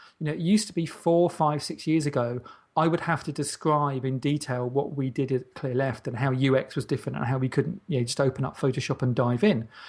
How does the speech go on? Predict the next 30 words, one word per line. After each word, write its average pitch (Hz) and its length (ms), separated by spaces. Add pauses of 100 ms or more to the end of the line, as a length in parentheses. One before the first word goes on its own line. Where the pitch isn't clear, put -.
(500)
And 180 140
now 202 380
our 180 160
clients 156 400
get 180 180
it. - 220 (680)
And 170 100
there's 190 140
so 196 320
much 190 240
more 165 160
demand 147 420
than 127 140
supply. 147 640 (420)
If 175 140
anything, 160 540
the, 143 100
the 143 220
massive 151 580
expe-, - 420
uh, 151 160
like, 139 280 (140)
extension - 500
of 123 80
demand 139 560 (240)
has 151 140
meant 170 200
that 185 120
there 151 140
are, 208 440